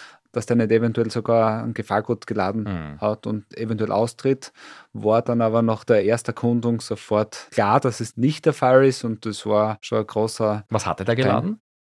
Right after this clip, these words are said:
Speaker 1: Der hat Lederhäute geladen, der was er auf das Gelände führen wollte, was dort produziert wird oder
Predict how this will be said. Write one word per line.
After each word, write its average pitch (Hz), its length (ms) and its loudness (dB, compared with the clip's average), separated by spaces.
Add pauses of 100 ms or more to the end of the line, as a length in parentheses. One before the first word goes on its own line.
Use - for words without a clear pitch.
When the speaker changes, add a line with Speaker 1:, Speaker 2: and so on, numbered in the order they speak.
(380)
Speaker 1:
Der 113 100 4
hat 117 140 0
Lederhäute 127 1160 2
geladen, 143 720 2 (440)
der 104 160 -2
was 107 220 -2
er - 180 -2
auf 107 220 -2
das - 180 -8
Gelände 110 420 -2
führen 120 460 -4
wollte, 113 220 0
was 107 240 -8
dort - 420 -12
produziert 113 720 -2
wird 107 140 -2
oder 104 300 -2